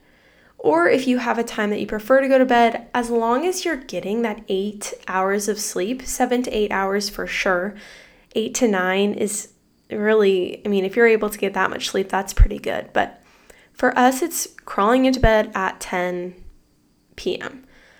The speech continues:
And then sometimes I'll typically read for another thirty minutes, but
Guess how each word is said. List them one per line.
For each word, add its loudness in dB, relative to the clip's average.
And 0
then 6
sometimes -2
I'll 2
typically -2
read 0
for -2
another -2
thirty -4
minutes, -6
but -4